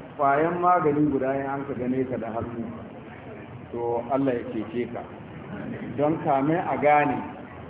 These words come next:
ba magani na mai cutarwa ba, sai ka wahala. Sai ko in likita ya auna ka daga nan, ya baka magani, kana iya zuwa da shi da ka sai ka ba su takarda su karanta,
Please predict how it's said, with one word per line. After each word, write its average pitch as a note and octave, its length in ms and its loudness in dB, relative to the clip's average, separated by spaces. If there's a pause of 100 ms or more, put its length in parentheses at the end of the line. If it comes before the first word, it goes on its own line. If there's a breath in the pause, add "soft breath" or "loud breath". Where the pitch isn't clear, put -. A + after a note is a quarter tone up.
ba B2 180 2
magani D#3 520 6
na C#3 180 2
mai A#2+ 140 0
cutarwa B2 600 0
ba, - 160 -8 (380)
sai B2 160 -4
ka B2+ 120 0
wahala. G#2 380 -4 (1700)
Sai D#3 260 6
ko D3 140 2
in D3 220 2
likita D#3 380 0
ya C3+ 300 6
auna C3+ 400 4
ka C#3+ 80 -4
daga B2 300 -2
nan, C#3+ 340 0 (720)
ya B2+ 320 4
baka C3 720 4 (160)
magani, C3 720 2
kana C#3 240 0
iya B2+ 260 0
zuwa C3 220 2
da A2+ 160 -4
shi C3+ 160 2
da B2 160 0
ka C#3 240 2
sai D3+ 160 -2
ka C3 100 -2
ba B2 220 0
su A#2+ 160 -6
takarda A#2+ 400 -4
su B2 160 -8
karanta, B2+ 400 -2